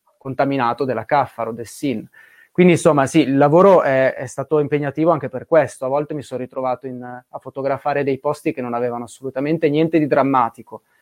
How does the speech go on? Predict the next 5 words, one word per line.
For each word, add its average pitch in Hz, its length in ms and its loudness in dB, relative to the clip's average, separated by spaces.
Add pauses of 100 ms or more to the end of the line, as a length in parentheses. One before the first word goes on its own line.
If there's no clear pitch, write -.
(240)
non 131 320 -2
mostravano 143 640 2
assolutamente 135 920 -2
segni 135 720 -2 (180)
dell'inquinamento, 170 1080 0